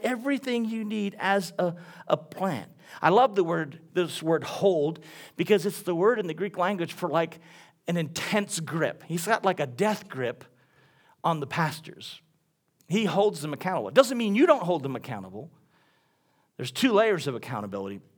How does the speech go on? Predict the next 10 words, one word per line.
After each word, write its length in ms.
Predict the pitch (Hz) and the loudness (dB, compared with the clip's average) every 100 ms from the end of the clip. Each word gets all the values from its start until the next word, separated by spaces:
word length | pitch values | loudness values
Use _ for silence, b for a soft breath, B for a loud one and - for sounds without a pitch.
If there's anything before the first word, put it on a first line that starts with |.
| _ _ - - | _ _ -8 2
But 200 | 196 208 | 2 6
first 280 | 240 - | 4 4
and 100 | 185 | -6
foremost, 560 | 165 208 226 151 139 139 B B B B | 0 2 2 0 -2 -6 B B B B
if 140 | 170 | -2
he's 280 | - 254 247 | 0 0 2
not 220 | 262 240 | 4 4
scared 320 | - - 226 185 | 2 2 2 2
of 80 | |
Jesus, 640 | 143 160 220 214 233 208 | 0 -2 -2 -2 -6 -6